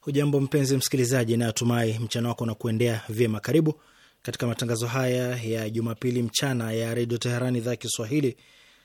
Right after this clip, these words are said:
sauti ya Jamhuri ya Kiislamu ya Iran, inayokutangazia moja kwa moja kutoka hapa jijini Teheran.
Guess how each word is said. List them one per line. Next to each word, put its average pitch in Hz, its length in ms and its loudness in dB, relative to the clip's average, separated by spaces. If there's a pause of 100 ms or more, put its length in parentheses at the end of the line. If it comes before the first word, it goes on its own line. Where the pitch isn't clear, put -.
sauti 123 300 -4
ya 117 60 -2
Jamhuri 117 360 0
ya 110 60 0
Kiislamu 113 440 -2
ya 110 60 -4
Iran, 123 500 0 (880)
inayokutangazia 113 1160 -2 (840)
moja 110 320 -4
kwa 107 180 -6
moja 123 360 -4
kutoka 107 320 -8
hapa 110 500 -8 (380)
jijini 104 400 -6
Teheran. 107 460 -4